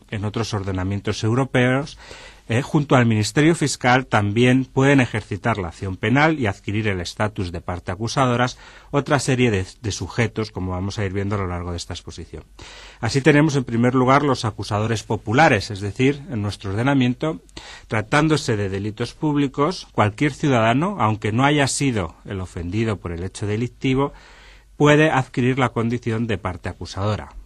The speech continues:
es lo que se denominan acusadores populares. Junto a los acusadores populares, naturalmente que el ofendido, es decir, el que ha sufrido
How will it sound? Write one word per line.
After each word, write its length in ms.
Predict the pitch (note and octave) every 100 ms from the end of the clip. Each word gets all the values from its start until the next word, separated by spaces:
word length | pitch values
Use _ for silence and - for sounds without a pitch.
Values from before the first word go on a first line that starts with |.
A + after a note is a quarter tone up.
| -
es 480 | G2+ F2+ - - -
lo 120 | F2+
que 100 | -
se 140 | F#2 F#2+
denominan 480 | G#2+ A2 G2+ G#2+ G#2+
acusadores 640 | G2 G2+ F2+ F2+ F#2+ -
populares. 720 | - - E2 D#2+ - - - - _ - - - -
Junto 300 | - C3 B2+
a 40 |
los 160 | A#2 A2 -
acusadores 640 | A#2 A2 A2+ A2 A#2 A#2+
populares, 540 | - B2 D3 C3+ C3+ B2+
naturalmente 760 | G2+ - G#2 G#2+ G#2 F#2+ -
que 100 | -
el 100 | F#2+
ofendido, 560 | F2+ - E2+ A2+ A#2 G2
es 80 | F2
decir, 400 | E2+ A#2+ F#2 E2+ -
el 160 | F2
que 120 | - G2+
ha 40 |
sufrido 600 | - F2+ - A#2 G#2+